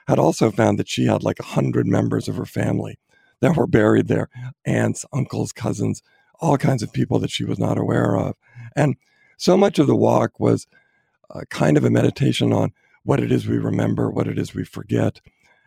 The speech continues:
And, you know, the forces of forgetfulness are, are strong. And, um, you know, the cemeteries are just a good example of how, um,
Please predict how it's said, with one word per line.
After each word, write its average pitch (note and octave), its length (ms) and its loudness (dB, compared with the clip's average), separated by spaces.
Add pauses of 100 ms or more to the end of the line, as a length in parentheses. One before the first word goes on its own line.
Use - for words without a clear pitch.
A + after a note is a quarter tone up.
(100)
And, B2 260 0 (300)
you - 60 -2
know, C#3+ 120 4
the A#2+ 80 4
forces C#3 440 2
of A2+ 120 0
forgetfulness A2 720 -2
are, G2 220 -2 (260)
are B2 120 -6
strong. G#2+ 640 0 (460)
And, G#2+ 360 0
um, G2+ 280 2 (440)
you A#2 80 -6
know, A2+ 100 2
the G#2+ 60 -2
cemeteries A2+ 600 0
are G#2 100 -2
just A2 200 -4
a A#2+ 40 -6
good A2 180 -2
example G#2 600 -2
of - 140 -8
how, G2+ 400 -2
um, G#2 180 -2